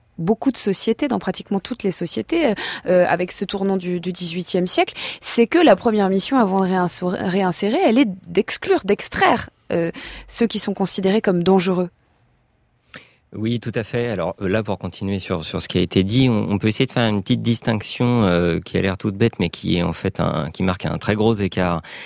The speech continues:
Speaker 2: C'est de dire que la fonction de la prison, parfois quand on, y compris quand on parle de surveiller et punir, on,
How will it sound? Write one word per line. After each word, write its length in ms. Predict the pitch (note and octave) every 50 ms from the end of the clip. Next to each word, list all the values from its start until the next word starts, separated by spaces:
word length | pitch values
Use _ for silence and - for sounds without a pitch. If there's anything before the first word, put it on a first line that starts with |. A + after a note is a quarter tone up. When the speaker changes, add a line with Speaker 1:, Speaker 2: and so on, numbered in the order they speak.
| - - - - -
Speaker 2:
C'est 220 | - - - G#2
de 120 | G2+ A#2 A#2
dire 240 | A#2 C3+ D#3 D3
que 280 | - - A#2+ G#2+ G#2 G2
la 160 | - G2 F#2+ F#2+
fonction 460 | - - B2+ A#2+ A#2+ - - C#3 C3
de 60 | A#2+
la 100 | G#2+ F#2+
prison, 240 | - A2 G#2 C3 C#3
parfois 300 | - G#2+ - - - A#2
quand 260 | - A2 F#2+ - -
on, 160 | F#2 F2+ F2 E2 - - - -
y 80 | - -
compris 300 | E2 - F2+ - - A#2+
quand 180 | - F2+ E2 -
on 80 | E2+
parle 160 | E2+ F2+ F2+
de 80 | F2 E2+
surveiller 460 | E2 - - F2+ F2 F2+ F2 F2 F#2
et 40 | E2+
punir, 460 | D#2 - G2 F#2+ G#2+ A#2+ C3+ C#3+ C#3+ - - - - - - - - _ _ -
on, 400 | F#2 F#2+ G2 G2 G2 F#2+ F#2+ F#2+